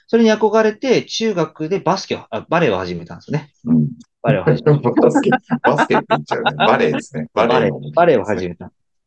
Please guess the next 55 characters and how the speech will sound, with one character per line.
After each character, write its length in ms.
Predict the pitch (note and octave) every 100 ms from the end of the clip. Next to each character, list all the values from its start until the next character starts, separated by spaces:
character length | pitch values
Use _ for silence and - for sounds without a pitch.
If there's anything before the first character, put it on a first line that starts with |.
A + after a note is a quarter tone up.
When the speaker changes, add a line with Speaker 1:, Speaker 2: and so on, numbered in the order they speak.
| _
Speaker 1:
だ 120 | G#3
け 120 | B3+ B3
ど、 160 | A3
Speaker 2:
う 40 | F#3
ん。 20 |
Speaker 1:
や 60 |
っ 20 | F3+
ぱ 80 | D#3+
そ 80 | G3+
こ 120 | A3+
バ 160 | D3
レ 280 | G3 A#3 G3
ー 100 | A#2
部 140 | F#2+ F#2
は 140 | F2
す 100 | A2
ご 100 | C#3+
く 60 | A2
弱 240 | F#2+ -
小 240 | - G#2
で 100 | G2
人 220 | A2+ F3 C#3+
数 100 | G#2
も 160 | F2+
集 120 | E2+ A2
ま 80 |
ら 100 | A2
な 140 | F2+ E2
く 100 | _
て、 400 | A#2+ B2 F2 - _ _ -
ま 80 | B2
あ、 20 |
試 520 | - D#3 E3+ F3+ F3
合 60 | F3
を 40 |
こ 200 | F3 F3 E3+
う 20 | C#3+
出 140 | E3+
る 140 | D3
た 140 | A#2 A2
め 120 | G2+
だ 120 | G2
け 160 | - C3
の 400 | F3+ A#3 E2+ - _ _ _ _ _ _ _
人 260 | - C3+ B2+
数 80 | G2+
を 120 | F#2+
集 140 | -
め 100 | B2+
て 180 | A#2 -
試 200 | - A#2
合 60 | G2
に 120 | F#2+
出 120 | F2+
て、 480 | F2+ F3+ F3 A#2 -